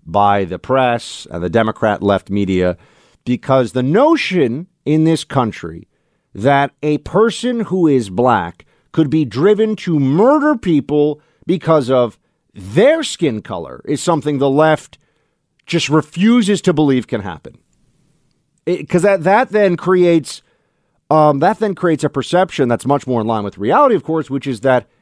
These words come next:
any person is capable of being, well, evil, of course, but any person of any skin color is capable of being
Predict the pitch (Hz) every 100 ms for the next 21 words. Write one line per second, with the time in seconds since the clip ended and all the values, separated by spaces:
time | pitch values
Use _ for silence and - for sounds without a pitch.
0 | _ _ _ 208 254 302 294 - 165 156
1 | 160 151 139 - 156 160 147 107 104 101
2 | 82 104 95 85 78 - _ _ _ _
3 | 78 73 135 156 101 78 76 87 95 147
4 | 131 - 180 220 - 135 123 131 139 _
5 | _ 160 156 - 190 233 294 240 - -
6 | 269 339 - 117 78 - _ _ _ _
7 | _ _ 151 156 - 175 147 147 139 117
8 | 131 110 104